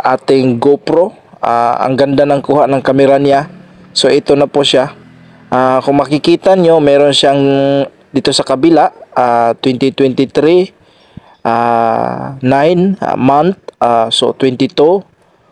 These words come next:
oras sixteen, ah, so alas kwatro,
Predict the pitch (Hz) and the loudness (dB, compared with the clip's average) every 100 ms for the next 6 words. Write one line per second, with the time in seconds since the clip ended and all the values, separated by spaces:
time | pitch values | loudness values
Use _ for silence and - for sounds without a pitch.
0 | _ - 143 139 160 165 - - - 143 | _ -2 0 2 0 -2 -2 -2 -2 -4
1 | - - 170 170 180 180 - - - 131 | -4 -2 0 0 0 -4 -12 -8 -2 0
2 | 131 - 143 131 120 123 127 - 143 139 | -2 0 0 2 2 0 0 -2 0 0
3 | - 160 190 | 0 0 0